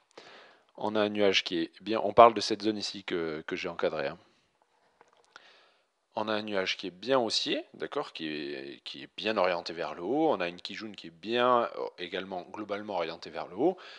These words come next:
qui est bien au-dessus du nuage. Bon, on a une tendance haussière de, de livres, tellement elle est parfaite. La question c'est, ben, et quand est-ce que je peux essayer de racheter cette tendance haussière ? Parce que, ben, un, j'ai pas le capital pour trade en daily.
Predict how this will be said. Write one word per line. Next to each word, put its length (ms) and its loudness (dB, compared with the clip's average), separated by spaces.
qui 80 -8
est 40 -2
bien 180 2
au-dessus 240 2
du 140 -14
nuage. 320 2
Bon, 200 0
on 40 2
a 60 4
une 120 0
tendance 460 8
haussière 360 6
de, 640 2
de 60 0
livres, 440 -2
tellement 240 -2
elle 80 -4
est 40 -4
parfaite. 460 -8
La 80 2
question 320 0
c'est, 160 0
ben, 200 6
et 360 4
quand 260 0
est-ce 160 0
que 80 -2
je 140 0
peux 160 0
essayer 200 0
de 60 10
racheter 380 8
cette 180 -2
tendance 340 -4
haussière ? 340 0
Parce 180 -4
que, 100 -2
ben, 220 -2
un, 180 0
j'ai 140 -6
pas 100 6
le 60 0
capital 480 4
pour 160 -8
trade 180 -2
en 80 -2
daily. 380 0